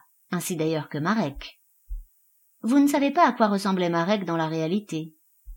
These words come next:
Je l'imagine particulièrement beau, comme son ange. Vous ignoriez qu'il était délicat ?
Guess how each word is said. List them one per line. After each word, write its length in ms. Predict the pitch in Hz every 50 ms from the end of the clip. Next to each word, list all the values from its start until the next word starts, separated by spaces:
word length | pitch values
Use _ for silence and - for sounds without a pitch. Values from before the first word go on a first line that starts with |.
| _ _ _ _ _ _ _ -
Je 140 | 208 196 208
l'imagine 520 | 202 202 202 190 185 185 180 220 226 208 -
particulièrement 760 | 185 175 - - - - 190 180 175 170 170 170 160 165 165
beau, 360 | 160 185 208 220 208 - _ _ _ -
comme 180 | - 202 185 175
son 240 | - - 180 185 190
ange. 380 | 196 208 202 190 180 180 180 - - - _ _ _ _ _ _ _ _ _ _ _ _ _ _ _ _ _ -
Vous 260 | 214 214 247 226 277
ignoriez 460 | 285 269 269 269 254 262 247 330 330
qu'il 180 | - - 240 220
était 200 | 214 214 208 180
délicat ? 540 | 196 196 214 254 247 - 196 190 202 208